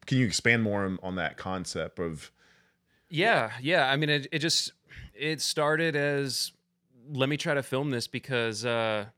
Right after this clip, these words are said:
Speaker 2: you know, no pun intended, but I knew some of this ice climbing was gonna be gone tomorrow.
Speaker 1: Yeah.
Speaker 2: Um, I knew that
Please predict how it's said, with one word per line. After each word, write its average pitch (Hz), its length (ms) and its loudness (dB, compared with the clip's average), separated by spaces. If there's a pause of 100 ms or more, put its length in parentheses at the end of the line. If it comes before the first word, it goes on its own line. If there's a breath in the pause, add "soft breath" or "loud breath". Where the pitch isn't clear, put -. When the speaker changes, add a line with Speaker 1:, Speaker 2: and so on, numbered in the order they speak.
(160)
Speaker 2:
you 135 100 -4
know, 117 100 0
no 117 160 2
pun 131 200 -2
intended, 123 480 0
but 110 80 0
I 110 80 -2
knew 113 140 -2
some 117 220 -2
of 104 60 -4
this 107 160 -2
ice 107 180 -2
climbing 110 280 -4
was 104 100 -6
gonna 113 160 -4
be 110 100 -4
gone 104 220 -2
tomorrow. 95 400 -8 (320)
Speaker 1:
Yeah. 110 440 -2
Speaker 2:
Um, 104 280 -6 (360)
I 120 160 2
knew 120 280 -2
that 113 320 -2